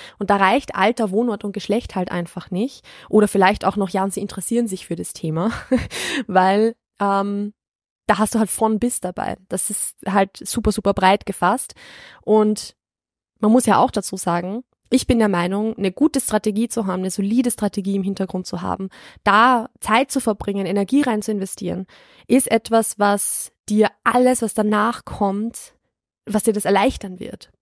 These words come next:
Also wenn du eine gute Zielgruppendefinition hast, dann fragst du dich nicht mehr, was du auf Instagram posten sollst.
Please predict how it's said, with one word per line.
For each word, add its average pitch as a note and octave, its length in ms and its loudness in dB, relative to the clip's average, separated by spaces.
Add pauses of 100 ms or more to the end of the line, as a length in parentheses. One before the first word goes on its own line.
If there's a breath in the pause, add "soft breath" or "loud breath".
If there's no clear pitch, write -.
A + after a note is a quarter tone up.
(640)
Also G#3 240 2
wenn G#3+ 180 4
du G#3+ 240 4 (840 loud breath)
eine A3 80 4
gute C4+ 280 2
Zielgruppendefinition G#3+ 1040 0
hast, - 460 -2 (200)
dann G3+ 180 0
fragst - 580 -2
du E4 40 -4
dich B3+ 180 -6
nicht G#3+ 280 0
mehr, G3 120 -2
was F3+ 160 -2
du F3+ 80 -2
auf F3 80 -2
Instagram G3+ 420 -2
posten F3+ 360 -6
sollst. - 400 -8